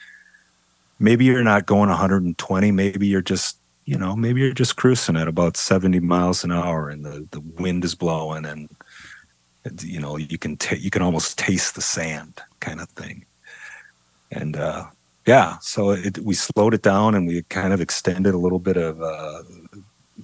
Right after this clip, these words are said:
the other guys will say I, I play a little too much guitar in, in parts of those <laughs> songs, some extended jams, but, um,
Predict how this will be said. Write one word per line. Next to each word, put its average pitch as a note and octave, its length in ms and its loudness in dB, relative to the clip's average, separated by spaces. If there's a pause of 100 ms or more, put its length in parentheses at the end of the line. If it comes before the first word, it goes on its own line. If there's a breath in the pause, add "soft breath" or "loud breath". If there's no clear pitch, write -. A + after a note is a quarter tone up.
(720)
the G#2 100 2
other G2+ 140 6
guys G#2 240 4
will F2+ 80 -2
say F#2 240 0
I, E2+ 220 -2
I - 20 -6 (140)
play F#2+ 200 2
a F#2 80 2
little E2 220 0
too - 160 -2
much F2+ 240 0
guitar E2+ 420 -6
in, E2+ 160 -6
in F2 260 -8
parts - 380 -4
of F2+ 60 -2
those - 220 -2
<laughs> - 120 -2
songs, G2 400 2 (500 loud breath)
some F#2 220 2
extended F#2 560 0
jams, F2+ 480 2
but, F2 380 -2
um, E2+ 340 -6